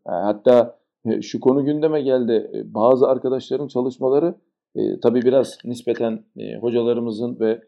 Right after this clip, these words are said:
e, özellikle I triple E yönetiminin girişteki planlanan konuşma süreleri de göz önünde bulundurularak insanları ekran başına dikmemek adına olabildiğince kısa tutuldu ve insanlar hatırlarsanız son iki, üç sunumda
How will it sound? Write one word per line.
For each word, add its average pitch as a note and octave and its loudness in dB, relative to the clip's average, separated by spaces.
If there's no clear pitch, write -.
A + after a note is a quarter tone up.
e, G#2+ -8
özellikle G#2+ -2
I G#2 -4
triple A2+ -8
E - -6
yönetiminin A2+ -4
girişteki G#2+ -2
planlanan A2+ 2
konuşma B2 -6
süreleri A#2+ -2
de B2 0
göz G#2 -2
önünde B2 -2
bulundurularak B2+ -2
insanları A#2 -4
ekran A#2 -4
başına A#2 -6
dikmemek A2 -4
adına C#3 -4
olabildiğince C3 2
kısa E3+ -4
tutuldu G3 -2
ve D#3+ 0
insanlar C3+ -2
hatırlarsanız C#3+ -2
son C3 -4
iki, C#3+ -4
üç - -10
sunumda C#3 -2